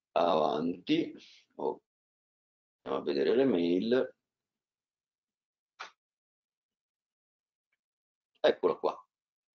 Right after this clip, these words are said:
Mi è arrivato un codice O T P, quindi un codice temporaneo. Quindi a questo punto vado a mettere, mi copio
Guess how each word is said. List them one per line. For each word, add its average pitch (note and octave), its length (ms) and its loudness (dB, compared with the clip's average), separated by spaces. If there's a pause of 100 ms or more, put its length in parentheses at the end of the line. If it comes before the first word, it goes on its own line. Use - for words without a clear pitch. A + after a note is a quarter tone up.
(120)
Mi A3 80 6
è - 20 6
arrivato A#2 500 6
un F#3 140 2
codice A2 600 4
O C3+ 220 6
T C#3+ 240 2
P, B2+ 300 2
quindi C3 240 4
un C#3 120 4
codice C3+ 720 4 (140)
temporaneo. B2+ 920 6
Quindi A#2+ 260 2
a G#2 140 4
questo G#2 320 -6
punto A2+ 420 -2
vado G2+ 220 2
a G2+ 40 4
mettere, G#2+ 720 -2 (500)
mi G2+ 140 -2
copio G2 680 4